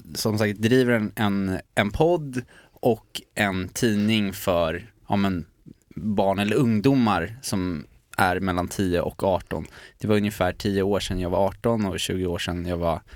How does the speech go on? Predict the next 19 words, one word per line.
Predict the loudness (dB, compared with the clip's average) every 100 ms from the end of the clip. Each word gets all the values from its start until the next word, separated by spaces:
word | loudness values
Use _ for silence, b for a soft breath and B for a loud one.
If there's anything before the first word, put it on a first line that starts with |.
| b b b -8
liksom | -6 -4 -6 -8
tio | -4 -2 -2 -4
typ. | -6 -10 B B B
Vad, | 0 2 2 B B B B -20 -12 -8 0
det | 2
jag | 2
tänker | 0 -2
på, | -2 -4
för | -2
då, | 2 2 2
det | 0 2
är, | 4 4
det | 4
är |
många | 4 4 2 2
då | 2 2
ungdomar | 2 0 0 -2
som | -4 -6 -4
liksom | -2